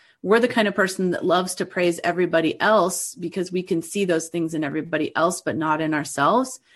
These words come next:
And it's important to have that healthy balance of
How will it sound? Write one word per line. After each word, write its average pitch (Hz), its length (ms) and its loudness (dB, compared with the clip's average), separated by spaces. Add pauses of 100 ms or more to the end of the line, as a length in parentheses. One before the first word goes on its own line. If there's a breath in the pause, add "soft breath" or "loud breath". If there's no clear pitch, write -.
(160 soft breath)
And 208 100 0
it's 196 80 0
important 202 560 0
to 185 80 -2
have 180 160 2
that 175 140 0
healthy 170 360 -2
balance 170 680 0 (400)
of 160 360 4